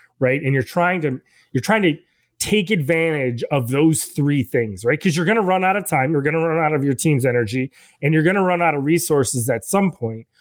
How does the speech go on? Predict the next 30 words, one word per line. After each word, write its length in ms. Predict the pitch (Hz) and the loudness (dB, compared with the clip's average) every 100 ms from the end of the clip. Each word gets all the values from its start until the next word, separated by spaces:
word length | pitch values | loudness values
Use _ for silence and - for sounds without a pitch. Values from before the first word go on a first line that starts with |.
| _ - | _ -8
So 140 | 143 | 0
you 120 | 160 | 4
wanna 200 | 233 185 | 4 2
maximize 1040 | 135 147 151 143 - 165 151 139 139 127 120 | 0 0 0 0 0 0 2 2 2 0 -2
the 120 | 131 | -6
time 460 | - - 147 147 143 | -6 -2 0 2 2
you 160 | 139 | 0
have 300 | 110 131 120 | 2 0 0
to 100 | 127 | -4
do 220 | 117 214 | -2 0
that. 180 | 175 113 | 2 0
Because 400 | 165 156 190 - - | -4 0 0 0 -2
if 160 | 156 | 0
you 80 | 175 | 0
think 260 | 170 269 254 | 2 0 2
about 360 | 147 127 117 | 2 2 2
it, 180 | 120 - _ _ _ _ _ _ - | 0 -6 _ _ _ _ _ _ -2
right, 300 | 131 143 156 | 0 0 -2
when 180 | 143 147 | -2 0
it, 180 | 165 - - | 0 -4 -4
when 160 | 147 | -2
it 100 | 139 | -2
talks 380 | - 180 196 - | 0 2 2 0
about 300 | 175 160 - _ _ - | 0 0 -2 _ _ -2
this, 280 | 135 127 - | 0 0 -4
this 300 | 131 127 - _ | -2 -2 -4 _
discipline 560 | 151 147 165 - 143 135 | 0 0 0 -2 0 0
of 160 | 113 | 0
leverage, 480 | 123 123 117 123 107 | 0 0 0 -2 -2
what, 180 | 127 135 | -6 -8